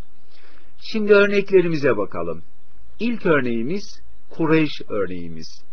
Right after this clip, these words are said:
"Li ilafi Kureyş" derken oradaki örneği almış olduk. Ok işaretinin sağındaki bölüme bakalım şimdi. Burada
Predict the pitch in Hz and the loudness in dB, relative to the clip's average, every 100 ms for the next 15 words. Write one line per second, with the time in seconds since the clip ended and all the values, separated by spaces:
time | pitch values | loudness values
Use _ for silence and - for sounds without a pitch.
0 | - - - - - 135 135 143 - 190 | -4 -4 -4 -4 -4 -4 -2 -2 -2 0
1 | 175 139 120 110 120 107 131 127 127 131 | 0 2 2 0 -2 -2 0 2 2 2
2 | - 190 156 - 196 240 - - - - | 0 2 0 0 -2 -2 -4 -4 -4 -4
3 | - - - 202 135 117 117 180 123 117 | -4 -4 0 2 2 2 2 2 2 2
4 | 120 107 101 101 101 90 92 - - - | 0 0 0 -2 -2 -2 -4 -4 -4 -4
5 | - - - - - - 196 220 226 208 | -4 -4 -4 -4 -4 -2 0 0 0 2
6 | 196 180 - 120 120 131 - - - 160 | 4 4 2 0 0 -2 -4 -4 2 2
7 | 165 165 160 151 131 113 143 117 107 92 | 4 2 2 2 2 2 2 0 0 -2
8 | 90 85 - 85 85 82 - - - - | -2 -4 -4 -4 -4 -4 -4 -4 -4 -4
9 | - - - - - - - - 165 247 | -4 -4 -4 -4 -4 -4 -4 -2 0 6
10 | 226 139 123 120 | 6 8 4 2